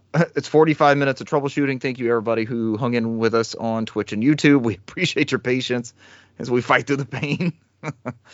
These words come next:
Uh, tonight's news. Why we'll never see Rec Room on P S V R two. Find out later. Microsoft making cuts. What does that mean? Snipper clips? Uh, the end of online pay for Wii U and three D S, question mark.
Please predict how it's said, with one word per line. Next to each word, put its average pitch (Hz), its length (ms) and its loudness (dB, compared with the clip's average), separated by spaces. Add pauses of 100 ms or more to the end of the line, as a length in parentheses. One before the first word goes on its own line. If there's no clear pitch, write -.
(680)
Uh, 156 840 6
tonight's 180 560 -2
news. 190 500 -6
Why 160 220 -2
we'll 196 160 0
never 202 240 -2
see 196 180 -4
Rec 214 260 -2
Room 160 240 0
on 147 200 -2
P 175 200 0
S 156 140 4
V 147 200 0
R 160 160 6
two. 156 440 -2 (840)
Find 107 200 -8
out 101 140 -6
later. 90 480 -8
Microsoft 151 480 2
making 170 300 -2
cuts. - 560 -2 (840)
What - 80 -12
does 113 80 -6
that 135 100 0
mean? 90 200 -6
Snipper 110 280 -8
clips? - 400 -8 (600)
Uh, 139 240 4
the 143 240 2
end 185 220 2
of 156 120 4
online 165 460 4
pay 156 280 2
for 131 180 0
Wii 143 200 -2
U 143 260 4
and 113 160 -2
three 160 220 -2
D 160 140 4
S, 190 380 2
question 98 440 -6
mark. 107 380 -6